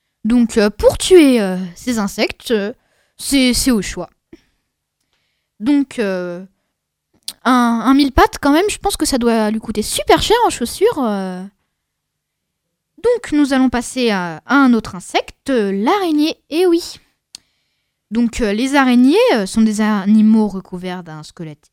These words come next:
externe, donc, euh, c'est une carapace, euh, et munis de pattes articulées. Les araignées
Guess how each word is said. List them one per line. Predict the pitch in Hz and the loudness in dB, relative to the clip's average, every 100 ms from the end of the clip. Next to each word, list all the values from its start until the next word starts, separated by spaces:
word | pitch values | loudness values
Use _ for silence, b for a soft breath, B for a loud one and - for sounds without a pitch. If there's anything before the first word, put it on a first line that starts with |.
| - | -6
externe, | 320 - - 202 277 269 170 _ _ _ _ _ 185 | -6 -6 -8 -6 -4 -6 -8 _ _ _ _ _ -16
donc, | 170 - | -16 -16
euh, | 160 | -20
c'est | - - | -20 -16
une | 175 | -16
carapace, | 160 156 113 - 196 254 - | -14 -20 -20 -8 -6 -6 -12
euh, | 131 139 _ _ _ - | -20 -20 _ _ _ -4
et | 262 | 0
munis | 294 294 320 453 | 4 4 2 0
de | 254 | -4
pattes | 208 294 403 - - _ - | -4 -2 -4 -6 -20 _ -6
articulées. | - - 320 196 - _ _ _ _ _ _ - | -4 -6 -6 -8 -10 _ _ _ _ _ _ -4
Les | 262 311 320 | 0 2 2
araignées | 339 285 262 | 0 2 2